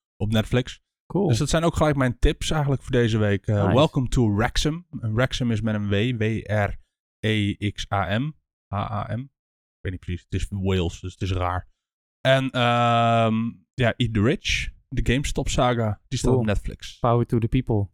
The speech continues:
Speaker 1: Ja, zeker. Ja, nee, het zijn echt, eh, twee hele toffe docu's. Ehm, is een keer wat anders, zeg maar, dan, eh, een serietje of een game of wat dan ook. Eh, ja, als je tijd hebt, ga het gewoon checken.
Speaker 2: Nice.
Speaker 1: Zeker.
Speaker 2: Ga ik zeker doen.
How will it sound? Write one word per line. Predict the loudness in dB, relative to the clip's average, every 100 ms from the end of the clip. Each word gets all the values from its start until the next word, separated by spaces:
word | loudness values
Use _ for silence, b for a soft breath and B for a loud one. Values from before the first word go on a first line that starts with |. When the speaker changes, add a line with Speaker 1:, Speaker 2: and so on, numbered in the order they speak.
| 0
Speaker 1:
Ja, | 2 4
zeker. | 4 2 2 2
Ja, | 2
nee, | 0
het | 0
zijn | 0
echt, | 0 0 2
eh, | 2 2 0
twee | 0 0
hele | 2 0 0
toffe | -2 -2 0
docu's. | 0 2 0 -2
Ehm, | -2 -2 0 0 0 0 -2
is | -2
een | -2
keer | 0
wat | 0 0
anders, | -2 -2 -2
zeg | -4
maar, | -2 -2
dan, | -2 -4 -4
eh, | -6 -6 -8 -8
een | -6
serietje | -2 0 0 0 0 2
of | 2
een | 0 2
game | 2 2 0
of | 0 0
wat | 0 0
dan | -2
ook. | -2 -2
Eh, | -2 -2 0 -4 -6 _ _ _ _ _ _
ja, | 0 0 0
als | -2 -2
je | 0
tijd | 2 2 2
hebt, | 0
ga | 0
het | -2
gewoon | -2 -2
checken. | -2 -4 _ _
Speaker 2:
Nice. | 0 2 2
Speaker 1:
Zeker. | 0 -2 -2 -4
Speaker 2:
Ga | -4
ik | -6
zeker | -4 0 0 0
doen. | 0 -2